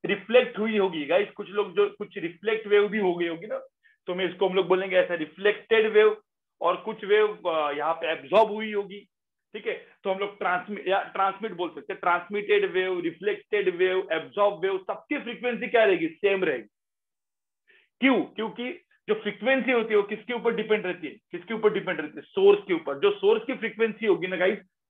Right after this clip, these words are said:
जो frequency of source होगी, वही frequency बाकी सारे यहाँ पे जो waves थे उसकी होगी, ठीक है, तो इतना ध्यान में रखना। कोई भी medium में जाए, मतलब मैं suppose यहाँ पे आवाज निकाल रहा हूँ, वो आवाज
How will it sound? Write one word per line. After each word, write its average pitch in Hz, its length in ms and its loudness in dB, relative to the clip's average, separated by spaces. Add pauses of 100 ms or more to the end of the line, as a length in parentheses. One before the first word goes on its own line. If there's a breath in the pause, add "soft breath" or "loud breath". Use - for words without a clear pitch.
(120)
जो 185 80 -2
frequency 214 520 -4
of 233 220 2
source 233 300 4
होगी, 180 220 -2 (380 soft breath)
वही 220 180 0
frequency 220 580 -2 (440)
बाकी 185 300 2
सारे 214 300 6 (180)
यहाँ 185 180 4
पे 185 120 -4
जो 202 140 0
waves 185 280 4 (100)
थे 220 60 -8
उसकी 185 300 -10
होगी, 104 260 -14 (800)
ठीक 196 100 -6
है, 196 60 -2
तो 196 80 -4
इतना 190 180 -6
ध्यान 180 160 0
में 190 100 0
रखना। 180 200 -2 (1120)
कोई 202 160 8
भी 254 100 2
medium 220 300 4
में 214 140 4
जाए, 185 220 2
मतलब 185 220 -2
मैं 185 120 -4
suppose 185 240 -2
यहाँ 175 120 4
पे 180 100 0
आवाज 180 340 4
निकाल 180 240 -4
रहा 165 120 -4
हूँ, 135 140 -6 (160)
वो 165 120 -2
आवाज 170 420 2